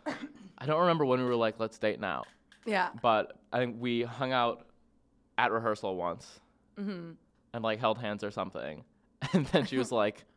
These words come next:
Speaker 1: "I'm gonna meet your mom."
Speaker 2: Oh my God. So she was probably, was she into it, you think?
Speaker 1: Yes.
Speaker 2: Yes.
Speaker 1: She was into me being around, you know.
Speaker 2: Yeah.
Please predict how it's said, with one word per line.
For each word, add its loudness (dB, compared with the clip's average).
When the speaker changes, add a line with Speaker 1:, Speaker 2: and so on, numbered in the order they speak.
Speaker 1:
"I'm -4
gonna -2
meet -2
your -4
mom." -6
Speaker 2:
Oh 0
my 2
God. 2
So -4
she -2
was 2
probably, 0
was -2
she -6
into 0
it, 2
you -4
think? -6
Speaker 1:
Yes. -2
Speaker 2:
Yes. -10
Speaker 1:
She -2
was 2
into 2
me 4
being 0
around, -2
you 0
know. 2
Speaker 2:
Yeah. -6